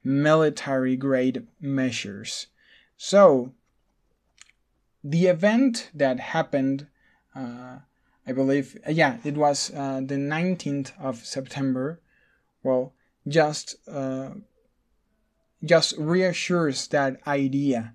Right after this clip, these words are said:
and, uh, very probably this narco problem, problem that Mexico ha-, has will, will soon enough become an international, uh, fought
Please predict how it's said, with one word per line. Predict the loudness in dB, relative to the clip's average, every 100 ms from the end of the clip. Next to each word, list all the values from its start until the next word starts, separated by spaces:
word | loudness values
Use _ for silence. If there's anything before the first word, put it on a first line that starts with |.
| _ _ _ -4
and, | -2 0
uh, | 0 -2 -6 _ _ _ _ -20 _ _ -8
very | 2 4 4
probably | 2 2 2 2 -2 -4 -6 _ _ -4
this | 0 0 -2 -8
narco | -4 0 2 0 -2 -2 -2 -10 _ _ _ _ _ 0
problem, | 2 2 0 -4 -4 -6
problem | 0 0 2 0 -2
that | -2 -2
Mexico | -4 -2 -2 0 -2
ha-, | -4 -6 -6
has | -8 -8 -6 -8 -10 _ -20 _ 0
will, | 2 2 0 -4 -6
will | 0 4 4 2 -4 _ _ _ _ _ _ _ -10
soon | -4 0 0
enough | 2 0 -2 -10 -20 _ _ _ _ -6
become | -6 -2 -2 -2 -2
an | -4 -2 -2 -4
international, | -6 -4 -4 -4 -4 -4 -2 0 -2 -6 _ _ _ _ _
uh, | -12 -8 -10
fought | -12 -2 2 2 2 -12